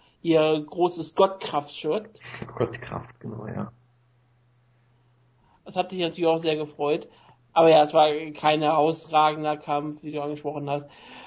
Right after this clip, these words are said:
Speaker 1: Aber man sagt ja einfach, war eigentlich die bessere Kämpferin von beiden. Das hat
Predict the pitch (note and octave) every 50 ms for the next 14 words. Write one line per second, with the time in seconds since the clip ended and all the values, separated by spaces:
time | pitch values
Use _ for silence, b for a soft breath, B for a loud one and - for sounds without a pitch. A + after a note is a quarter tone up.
0 | B B B - D#3 D3+ D#3 E3 D#3+ E3 D#3 D3 D3 D3 D3+ D3 D3+ D3 D3 -
1 | - D#3+ D#3+ D3+ D3+ D3+ D3+ D#3+ D#3 D3 - - _ - E3 D#3+ D3+ D#3+ E3 D#3+
2 | - E3 D3+ D3 - D#3+ F3 F3 F3+ F#3 F3 E3 - - E3 D#3+ E3 D#3+ E3 E3
3 | E3+ E3 - A3+